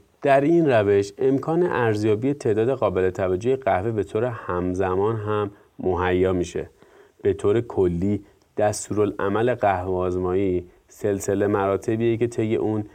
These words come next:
قهوه یک بار پس از اندازه‌گیری و آسیاب شدن برای دریافت عطر خشک اون یا همون فرگرنس و سپس با ریختن مقدار مشخصی آب داغ برای درک رایحه اون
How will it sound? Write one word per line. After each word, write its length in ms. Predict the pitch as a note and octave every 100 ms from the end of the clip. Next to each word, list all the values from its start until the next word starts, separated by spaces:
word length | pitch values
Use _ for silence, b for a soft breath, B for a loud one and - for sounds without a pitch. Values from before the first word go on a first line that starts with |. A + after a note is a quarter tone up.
| B _
قهوه 380 | - A#2+ A#2+ C3
یک 380 | C#3 C3 B2+ -
بار 200 | B2 A#2+
پس 260 | A#2 A#2 A#2
از 160 | B2 -
اندازه‌گیری 760 | F2+ F#2+ F#2 F2 F2+ F2+ F#2 A2+
و 40 |
آسیاب 580 | - E2+ E2+ - F2 D#2+
شدن 520 | - D#2+ F#2 E2+ D#2 B B B -
برای 320 | B2+ C#3 D#3+
دریافت 680 | C3+ A#2 G#2+ A2 A2+ B2 - -
عطر 340 | G#2+ A2+ - B2
خشک 460 | - A2+ A#2 -
اون 280 | C#2+ E2+ F2+
یا 140 | A2 A#2+
همون 300 | C#3 D3+ D3
فرگرنس 840 | - G#2 F#2+ G2+ G#2+ F#2+ F2+ - B B B
و 100 | D#3+
سپس 800 | D3+ - D3 C#3+ - C#3 A2+ - B B -
با 120 | B2
ریختن 600 | A#2+ A#2 C3+ C#3 C3+ A#2
مقدار 500 | A2 A2 G#2+ A#2 B2+
مشخصی 840 | A#2+ G#2+ G2 G2 - - A2+ - -
آب 260 | G#2+ G#2+
داغ 440 | G#2 G2+ G#2 F#2 F2+
برای 280 | F2+ F#2+ G#2+
درک 460 | G#2 G2+ G#2 -
رایحه 640 | A2+ G2+ F#2 F#2 G2 B2 G2+
اون 200 | F2